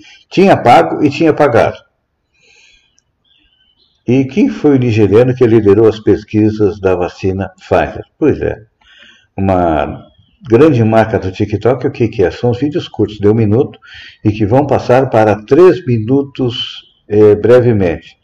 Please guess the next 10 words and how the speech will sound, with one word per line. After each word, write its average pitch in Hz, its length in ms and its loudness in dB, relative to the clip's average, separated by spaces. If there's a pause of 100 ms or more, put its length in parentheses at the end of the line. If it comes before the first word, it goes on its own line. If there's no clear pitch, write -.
(400)
E 196 120 0
os 302 120 2
professores 202 560 0
estão 226 300 -4 (300)
aproveitando 131 720 2
as, 98 180 0 (180)
essa 123 500 0
brecha 95 540 0
da 90 160 -4
tecnologia 120 1040 0